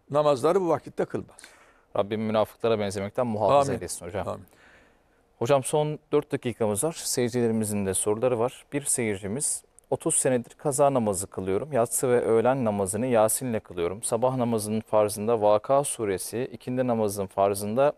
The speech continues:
Speaker 2: Nebe suresinin yarısını, akşam namazında da diğer yarısını okuyorum. Günahı var mıdır?"
Speaker 1: Hayır, hiçbir günahı olmaz ama, e,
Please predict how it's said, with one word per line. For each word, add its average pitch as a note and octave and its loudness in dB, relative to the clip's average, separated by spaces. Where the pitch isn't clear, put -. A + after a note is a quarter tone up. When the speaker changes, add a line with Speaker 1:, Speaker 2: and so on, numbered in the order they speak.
Speaker 2:
Nebe B2+ 2
suresinin C#3 -2
yarısını, C#3 0
akşam D#3 0
namazında C3+ 2
da F3 0
diğer E3+ 6
yarısını A2+ -2
okuyorum. E3 -4
Günahı A#2+ 2
var C3+ 4
mıdır?" - -14
Speaker 1:
Hayır, E3 0
hiçbir G3 -8
günahı E3+ 0
olmaz F3+ 0
ama, G3+ 2
e, C#3 0